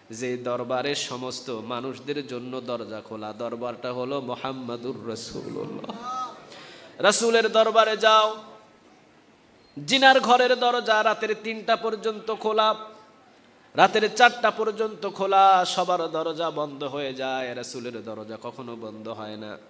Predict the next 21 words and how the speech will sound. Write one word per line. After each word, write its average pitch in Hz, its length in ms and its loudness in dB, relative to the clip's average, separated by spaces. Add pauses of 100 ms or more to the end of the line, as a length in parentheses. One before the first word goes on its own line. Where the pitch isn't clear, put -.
(800)
যাও, 123 340 -2
সেই 123 240 -4
দরবারে 107 500 -10
চলে 107 260 -10
যাও, 107 140 -8
আমি 117 200 -8
এসেছি 135 420 -8
আপনার 123 400 -10
কাছে, - 380 -12 (1800)
নিশ্চয় 151 440 -2
আপনি 147 340 -4
আমার 143 260 -4
একটা 139 300 -8
ব্যবস্থা 123 480 -6
করে 131 260 -8
দিবেন। 123 320 -8 (580)
রাসূল 123 420 -6
বুকের 131 260 -8
সাথে 123 380 -12
জড়িয়ে 117 380 -8
নিলেন, 104 320 -10